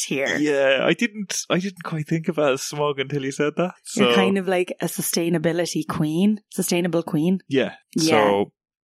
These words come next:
Speaker 2: wasn't really minding it too much. And I also
Speaker 1: Okay.
Speaker 2: kinda thought, "Okay, if this is becoming a bigger industry all the time,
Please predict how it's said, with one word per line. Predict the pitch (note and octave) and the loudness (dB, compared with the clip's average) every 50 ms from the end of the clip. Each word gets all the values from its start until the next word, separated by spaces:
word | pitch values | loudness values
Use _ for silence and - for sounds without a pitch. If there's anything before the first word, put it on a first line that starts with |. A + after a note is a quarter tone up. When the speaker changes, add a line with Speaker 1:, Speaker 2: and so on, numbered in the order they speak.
| _ | _
Speaker 2:
wasn't | - C#4 C#4+ A#3 B3+ A3+ | 0 0 0 0 0 0
really | A3+ A3 A3 G#3 | 0 2 2 2
minding | G3+ G3+ G3+ A3+ A#3 G#3 F3 | 4 4 4 4 2 2 0
it | C#3 - | 0 -2
too | - - A2+ | -2 -4 -4
much. | G2+ G#2 A2 - - | -4 -4 -4 -4 -2
And | - D#3 E3 | 0 0 0
I | F3 | 2
also | D#3 F3 G3 G3+ - F3+ | 2 2 2 2 2 0
Speaker 1:
Okay. | E3 E3+ | 0 0
Speaker 2:
kinda | D3+ C#3 | 0 0
thought, | C#3 - C#3 C3 C3 B2+ A#2+ - | 0 0 2 2 2 2 2 0
"Okay, | - B2 - - A#2+ A2 E2 | -2 -2 0 2 0 0 0
if | - - - | -2 -2 -2
this | C3+ C#3+ | -4 -4
is | C#3+ C#3 | -4 -6
becoming | C3 B2+ B2 - B2 A#2+ A#2+ A2+ | -6 -6 -6 -4 -4 -4 -2 -2
a | G#2+ | -2
bigger | G2+ - A#2 A2+ A2+ A#2 A2+ G#2+ | -2 -2 -2 -2 0 0 -2 -2
industry | G#2 A2+ A2 A2 A2+ G2+ - - G#2 G#2 | -2 -4 -4 -4 -6 -6 -6 -4 -2 0
all | F#2+ F#2 G2 F2 | 0 0 0 0
the | G2+ | -2
time, | - - G#2+ G#2+ A2 A2 A2 A2+ | -4 -4 -4 -4 -4 -6 -8 -10